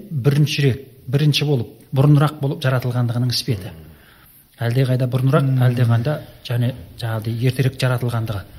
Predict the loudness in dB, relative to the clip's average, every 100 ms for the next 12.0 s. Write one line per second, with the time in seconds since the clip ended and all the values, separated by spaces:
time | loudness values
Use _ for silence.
0 | -8 -4 -4 -6 -18 -4 0 2 4 2
1 | 2 2 0 0 -2 0 0 2 2 2
2 | 2 0 0 -2 0 -2 -4 -16 -20 _
3 | _ 0 2 2 2 2 2 0 0 0
4 | 0 0 0 0 -2 -4 -4 -4 -4 -2
5 | -4 0 2 4 2 2 0 0 -6 -8
6 | -12 -14 -20 _ _ -4 -2 -2 0 0
7 | 2 2 2 2 0 0 -2 -2 -6 -8
8 | -20 -20 -10 0 2 2 -2 -6 -4 0
9 | 2 2 0 0 -6 -2 0 0 0 0
10 | 0 0 -2 0 0 0 -4 -12 -20 -6
11 | 0 0 0 -2 -4 -4 -6 -10 -14 -16